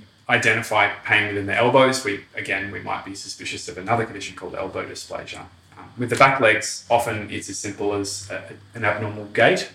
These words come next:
So sometimes dogs with luxating patellas or, or slipping kneecaps, they'll hold the leg straight back,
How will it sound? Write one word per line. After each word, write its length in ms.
So 320
sometimes 560
dogs 320
with 180
luxating 440
patellas 420
or, 120
or 100
slipping 380
kneecaps, 560
they'll 120
hold 260
the 40
leg 220
straight 320
back, 380